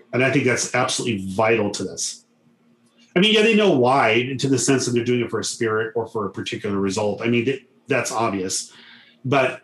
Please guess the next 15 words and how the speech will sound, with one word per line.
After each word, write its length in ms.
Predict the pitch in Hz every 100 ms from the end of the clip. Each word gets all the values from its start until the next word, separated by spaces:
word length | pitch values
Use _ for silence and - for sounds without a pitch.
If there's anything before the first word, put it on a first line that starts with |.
| _
you 100 | 175
know, 140 | 147 123
where 300 | 123 139 160
is 160 | 139
this 500 | 135 120 - - -
in, 520 | 120 123 117 113 113 - _ _ _ _ _ _ _ _ _ _ _
you 120 | 131
know, 200 | 113 104
I 100 | 110
guess 260 | 117 - 131
in 100 | 123
relation 320 | 117 113 117
to 80 | 98
the 80 | 98
universe? 640 | 101 110 147 - - -